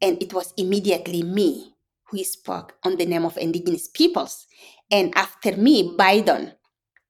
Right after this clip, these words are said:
came in the stage and he spoke. I'm like, "Yes,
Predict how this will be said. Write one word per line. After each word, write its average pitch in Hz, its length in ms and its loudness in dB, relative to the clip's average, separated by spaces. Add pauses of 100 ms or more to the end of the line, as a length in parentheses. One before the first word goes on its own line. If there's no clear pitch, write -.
(260)
came 202 220 2
in 202 80 2
the 196 80 0
stage 175 400 0
and 180 100 -2
he 151 60 -2
spoke. - 400 -2 (300)
I'm 196 140 0
like, 196 220 2
"Yes, 190 580 2